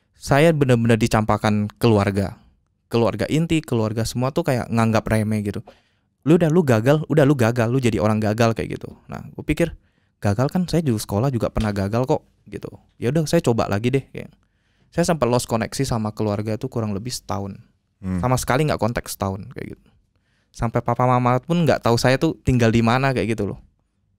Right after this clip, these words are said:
Speaker 1: Lost contact, kenapa? Saya pikir, kalau saya kontak, mereka tuh menjudge-nya sama.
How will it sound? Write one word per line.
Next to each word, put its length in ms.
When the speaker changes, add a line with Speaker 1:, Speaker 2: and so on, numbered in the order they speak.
Speaker 1:
Lost 200
contact, 420
kenapa? 460
Saya 160
pikir, 340
kalau 240
saya 220
kontak, 400
mereka 320
tuh 160
menjudge-nya 580
sama. 400